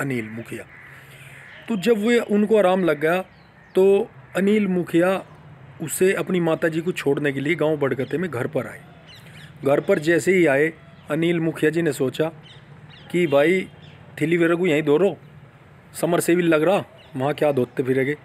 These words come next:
दिल्ली तो डेढ़ सौ दो सौ रुपये लग जाते हैं, इसका फ़ायदा उठाओ। ये वो बैटरी है गाइस जो तीन दिन से इसमें सेल्फ मार रहा है बराबर रात दिन।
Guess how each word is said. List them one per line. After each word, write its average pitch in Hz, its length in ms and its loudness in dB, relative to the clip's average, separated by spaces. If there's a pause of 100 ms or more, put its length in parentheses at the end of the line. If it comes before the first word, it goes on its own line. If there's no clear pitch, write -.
(120)
दिल्ली 139 260 -4
तो 156 140 0
डेढ़ 143 320 0
सौ 147 100 -2
दो 160 140 0
सौ 185 140 -2
रुपये 175 160 -2
लग 175 160 0
जाते 170 280 -2
हैं, 165 100 -6 (320)
इसका 143 240 -2
फ़ायदा 143 300 0
उठाओ। 147 280 0 (160)
ये 196 160 2
वो 254 180 6
बैटरी 165 360 2
है 131 160 4
गाइस 190 320 2
जो 240 160 -2 (240)
तीन 254 280 6
दिन 208 200 2
से 220 160 2
इसमें 226 260 4
सेल्फ 190 420 2
मार 143 240 0
रहा 135 120 2
है 175 120 4 (100)
बराबर 151 440 2
रात 135 360 0
दिन। 135 200 -2